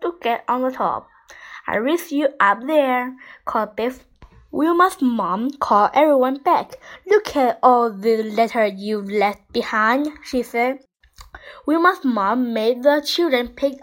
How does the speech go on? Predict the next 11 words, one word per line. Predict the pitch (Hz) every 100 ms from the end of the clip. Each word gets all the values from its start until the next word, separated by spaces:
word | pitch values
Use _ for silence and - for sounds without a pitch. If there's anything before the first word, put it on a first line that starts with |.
| 196
up | 220
the | 240 302
litter. | 403 - 156 101 - _ - - - - -
She | 349
told | 339 - 214 254 220
them | 226 233 277 277 - -
to | -
put | 277 - 240 254
in | 254 285
a | 302
bag. | 370 392 220